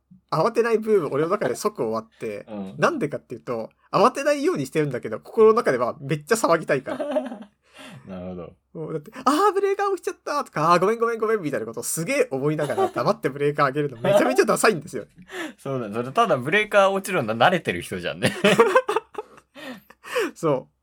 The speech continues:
Speaker 1: そうなんですよ。それになんだかんだ言って、その人といる時ってさ、
Speaker 2: うん。
Speaker 1: なんか笑っ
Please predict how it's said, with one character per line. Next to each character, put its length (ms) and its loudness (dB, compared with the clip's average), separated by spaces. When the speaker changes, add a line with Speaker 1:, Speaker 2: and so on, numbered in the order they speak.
Speaker 1:
そ 300 2
う 40 2
な 100 -2
ん 100 -12
で 100 -14
す 80 -14
よ。 180 -12
そ 120 -6
れ 100 2
に 40 -4
な 120 -2
ん 80 -6
だ 100 -8
か 100 -6
ん 80 -8
だ 80 0
言 100 -4
っ 20 -20
て、 140 -20
そ 60 -14
の 80 -4
人 180 -2
と 140 -4
い 60 -2
る 80 -6
時 240 -4
っ 20 -20
て 120 -14
さ、 380 -6
Speaker 2:
う 80 -18
ん。 80 -14
Speaker 1:
な 100 -4
ん 40 -16
か 120 -6
笑 360 2
っ 80 -20